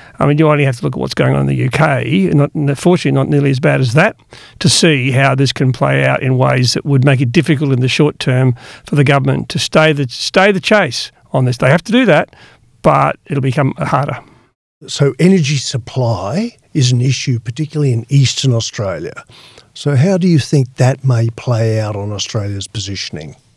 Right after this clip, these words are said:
Speaker 1: Look, I think the, there's two ways of looking at that. One is on the, the domestic side, we had two horrible things come together. One was arguably as a, one of the impacts of a changing climate,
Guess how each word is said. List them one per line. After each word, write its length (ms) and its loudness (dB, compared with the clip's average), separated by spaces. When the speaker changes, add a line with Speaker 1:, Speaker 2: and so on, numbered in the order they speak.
Speaker 1:
Look, 120 -2
I 40 4
think 220 0
the, 360 2
there's 300 -4
two 140 0
ways 220 4
of 80 0
looking 260 0
at 80 -2
that. 140 -4
One 160 2
is 120 2
on 120 4
the, 160 0
the 180 -2
domestic 400 0
side, 420 0
we 200 0
had 160 2
two 460 2
horrible 420 2
things 240 0
come 200 -2
together. 380 -4
One 360 2
was 460 0
arguably 800 0
as 120 2
a, 140 2
one 200 2
of 80 0
the 100 0
impacts 420 0
of 220 2
a 140 0
changing 480 2
climate, 500 0